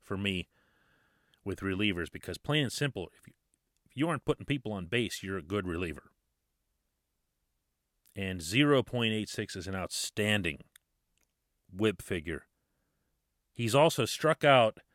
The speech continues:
thirty-four guys and walked only five. Outstanding ratio. Now, when you think of Richard Rodriguez, I guarantee you're thinking about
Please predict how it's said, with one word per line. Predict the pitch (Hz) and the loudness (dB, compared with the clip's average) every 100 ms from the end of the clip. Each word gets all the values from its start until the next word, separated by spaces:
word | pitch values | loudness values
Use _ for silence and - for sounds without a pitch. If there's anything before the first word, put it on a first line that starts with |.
| _ _ _ _ _ _ _ _ | _ _ _ _ _ _ _ _
thirty-four | - 131 131 117 123 117 | 0 2 2 2 0 0
guys | 117 113 117 110 | 4 6 6 2
and | 101 | 0
walked | 117 123 - | 0 0 -2
only | 98 92 | -6 -6
five. | 90 - 131 107 67 - _ _ _ _ _ _ - | -6 0 2 4 0 -10 _ _ _ _ _ _ -2
Outstanding | 135 139 - - 156 170 156 123 | -2 0 -4 -2 0 2 2 2
ratio. | 123 123 104 85 - - | 0 0 -2 -4 -10 -2
Now, | 113 | 0
when | 113 117 | 2 2
you | 143 247 | 4 6
think | - 208 - | 6 4 4
of | 123 | 4
Richard | 151 - 110 | 4 2 0
Rodriguez, | 110 98 131 117 90 - - | 2 4 4 4 2 0 -2
I | 143 - _ _ _ _ _ _ - _ _ | -2 -4 _ _ _ _ _ _ -20 _ _
guarantee | 214 196 160 123 - 175 | 2 6 6 4 4 4
you're | 143 117 123 | 4 4 4
thinking | 127 117 113 | 4 -2 -2
about | 110 110 107 | 0 6 6